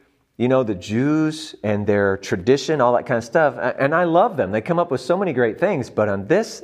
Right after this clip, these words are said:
issue, they try really, really, really hard to go, "Look, angels don't eat, so, you know, they couldn't have eaten here. This has to be some sort of,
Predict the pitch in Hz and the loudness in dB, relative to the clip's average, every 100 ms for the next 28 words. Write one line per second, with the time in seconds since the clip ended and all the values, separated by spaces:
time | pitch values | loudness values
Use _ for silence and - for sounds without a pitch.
0 | - 151 - 131 110 - - _ _ 117 | -4 -4 -2 -4 -4 -6 -20 _ _ 0
1 | 190 208 - 156 151 104 104 98 123 170 | 0 -4 -4 -2 0 -2 -6 -6 -6 -4
2 | 123 104 98 _ 110 143 143 101 98 - | -6 -8 -12 _ -6 -4 -4 -6 -10 -14
3 | _ 98 131 135 117 113 120 85 78 - | _ -4 -2 -2 -4 -2 -2 -2 -4 -8
4 | - _ - 101 92 320 - - 92 110 | -20 _ -4 -2 0 -2 -4 -6 -6 -2
5 | 143 131 156 170 196 202 - - _ _ | -2 0 0 0 -2 -4 -8 -18 _ _
6 | _ - 113 104 101 - - _ _ _ | _ 0 2 2 -2 -10 -20 _ _ _
7 | _ 131 131 101 104 101 98 156 160 170 | _ -2 0 -2 0 -2 0 0 2 0
8 | - 147 170 220 87 85 92 127 135 135 | -2 -4 -2 0 -2 -4 -2 0 0 -2
9 | 117 135 127 139 143 143 143 120 - | -4 -4 -4 -6 -4 -4 -4 -4 -10